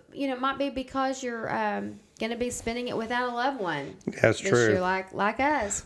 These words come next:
Speaker 2: That's right.
Speaker 1: Got my mom. Or, or whatever it is. We just want you to keep that in check. We want you to, to let, let that go as much as you can, okay? And here's why.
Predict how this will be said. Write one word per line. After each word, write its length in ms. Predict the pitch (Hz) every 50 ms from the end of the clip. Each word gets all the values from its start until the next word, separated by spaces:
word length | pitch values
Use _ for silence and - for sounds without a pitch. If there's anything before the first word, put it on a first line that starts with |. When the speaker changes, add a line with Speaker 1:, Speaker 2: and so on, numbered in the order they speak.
| - -
Speaker 2:
That's 220 | 113 110 104 - -
right. 180 | 135 135 127
Speaker 1:
Got 120 | 110 - -
my 80 | 220
mom. 440 | 226 254 285 294 285 254 226 214 - - - - - - - - - - - _ _ -
Or, 100 | - - -
or 80 | 233 247
whatever 340 | 277 277 269 254 247 226
it 80 | 220 202
is. 160 | 202 190 - 220
We 120 | 254 277
just 260 | 269 294 277 - -
want 260 | 240 226 226 220 -
you 200 | - 214 208 208
to 180 | 202 - - 190
keep 240 | - - 240 220 -
that 140 | 214 - -
in 80 | 185
check. 260 | - - 190 180 185
We 60 | 202 190
want 280 | 190 202 202 196 - 208
you 80 | 190
to, 240 | 185 170 170 160 165 - - _ _ _ _ _ -
to 100 | - 196
let, 560 | 180 180 - - 190 190 190 180 170 - -
let 200 | 185 190 190 190 226
that 180 | 202 185 190
go 180 | 196 185 180 180
as 160 | 185 180 -
much 240 | 180 175 170 - -
as 160 | 180 - -
you 60 | 180
can, 520 | - - - 185 175 170 165 160 160 151 -
okay? 420 | 180 185 - 190 190 190 190 - 190
And 80 | 185
here's 340 | 170 208 226 220 220 220 220
why. 560 | 208 190 190 180 175 170 165 160 147 143 147